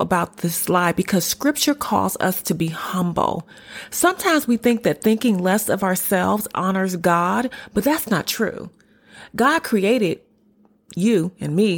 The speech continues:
in his image. It doesn't mean we should walk around with a "it's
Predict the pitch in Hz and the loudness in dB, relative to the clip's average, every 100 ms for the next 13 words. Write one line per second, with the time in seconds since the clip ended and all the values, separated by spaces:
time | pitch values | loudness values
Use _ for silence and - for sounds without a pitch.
0 | - 180 165 - - 240 - - - - | -2 -2 -2 0 0 2 0 -6 -14 -18
1 | - - - - 214 294 277 180 175 208 | -20 -20 -6 0 2 2 2 2 2 2
2 | 226 180 180 - 156 139 165 190 196 165 | 2 2 0 0 0 0 0 0 2 0
3 | 175 175 165 165 - 156 151 - - - | 2 0 0 -2 -2 -2 -4 -8 -6 0
4 | 165 | 0